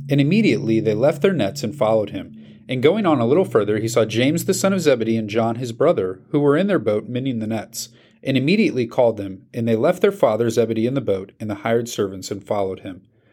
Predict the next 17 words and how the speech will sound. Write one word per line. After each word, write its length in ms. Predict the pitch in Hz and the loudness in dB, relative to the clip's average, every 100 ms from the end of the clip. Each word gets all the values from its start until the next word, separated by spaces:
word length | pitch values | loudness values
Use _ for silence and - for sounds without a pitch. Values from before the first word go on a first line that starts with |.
| _ _ _ | _ _ _
And 120 | - 143 | 0 2
they 60 | |
went 160 | 151 214 | 4 4
into 120 | 214 | 2
Capernaum, 640 | 214 180 185 190 110 95 | 0 0 0 2 -2 -4
and 100 | 101 | -6
immediately 480 | 107 143 170 110 113 | -4 0 0 0 0
on 80 | 110 | 0
the 60 | |
Sabbath 440 | 120 - 151 113 95 | 0 2 2 2 -4
he 120 | 120 | -6
entered 220 | 127 156 | -4 -4
the 80 | 151 | -4
synagogue 480 | 151 123 107 101 98 | -4 -2 -2 -4 -6
and 80 | 101 | -10
was 100 | - | -10
teaching. 500 | - 160 - 92 | -8 -8 -8 -14